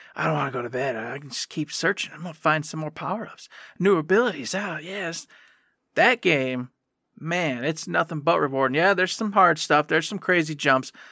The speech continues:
But every corner, every little nook has a little something, a little treat, a little reward, whether it just be some bucks for you to trade, you know, to the denizens of the environment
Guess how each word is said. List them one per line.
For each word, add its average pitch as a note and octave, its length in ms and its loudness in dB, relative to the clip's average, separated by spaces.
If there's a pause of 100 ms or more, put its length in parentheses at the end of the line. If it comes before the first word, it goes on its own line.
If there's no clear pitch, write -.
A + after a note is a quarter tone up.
(360)
But C#3+ 240 -2
every G#3+ 340 4
corner, F3+ 580 -2
every G#3+ 340 0
little F#3+ 240 2
nook D3+ 380 2 (300)
has F3 260 0
a E3 40 -2
little F3 400 6
something, B2+ 520 -2
a C#3 40 -4
little G#3+ 300 -2
treat, E3 380 -2
a D#3 40 0
little F#3 220 4
reward, C#3 560 2 (200)
whether F3+ 180 4
it D#3+ 60 -8
just F#3+ 180 -10
be G#3+ 80 -4
some D#3+ 220 -2
bucks D#3 360 2
for E3 140 -2
you E3 120 4
to D#3 120 2
trade, D#3 400 4
you D#3 80 0
know, C#3+ 120 2
to C#3+ 80 2
the C#3+ 180 2
denizens D3 540 0
of C#3 80 -6
the C#3+ 120 -2
environment C#3 500 2